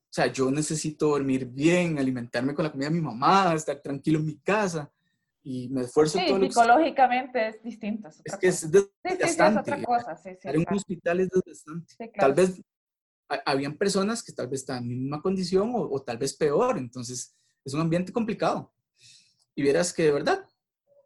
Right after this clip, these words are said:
Speaker 1: eh, ese día me dijeron, "Se puede ir mañana." Yo dije, "No, hoy no, no, mañana." Y yo, "Bueno, está bien." Me dice, "¿Cómo hacemos con la ambulancia?" Y le hago yo, "No, no, no, yo ambulancia más no quiero,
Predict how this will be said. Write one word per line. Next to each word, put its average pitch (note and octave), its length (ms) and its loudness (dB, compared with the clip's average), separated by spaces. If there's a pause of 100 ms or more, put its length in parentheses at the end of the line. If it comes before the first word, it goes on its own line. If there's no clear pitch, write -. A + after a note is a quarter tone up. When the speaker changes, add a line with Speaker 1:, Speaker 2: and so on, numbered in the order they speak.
Speaker 1:
eh, C3+ 240 0
ese C3 240 0
día F3 180 6
me F#3 80 2
dijeron, E3+ 380 2
"Se B2 200 -2
puede D#3+ 380 4
ir F#3 320 2 (360)
mañana." B2+ 680 0
Yo C3 140 0
dije, D3+ 140 6
"No, D#3+ 140 4
hoy A#3+ 240 4
no, D4+ 220 2
no, C3+ 280 -2
mañana." A#2 600 -2 (680)
Y - 80 -16
yo, - 140 -18 (140)
"Bueno, A#2 320 -6
está B2+ 300 -6
bien." C3 300 -6 (520)
Me D3+ 100 -2
dice, C#3+ 260 -2
"¿Cómo F3+ 200 2
hacemos F#3+ 320 2
con G3 120 -2
la F#3 60 0
ambulancia?" D#3 640 -4 (480)
Y - 60 -10
le C3+ 100 2
hago C3+ 160 2
yo, C#3 160 -2
"No, A3+ 280 0
no, F3+ 220 2
no, C#3+ 380 -8
yo C#3+ 160 2
ambulancia G#3 800 2
más G#3 460 -4
no F#3+ 360 2
quiero, F3 340 -4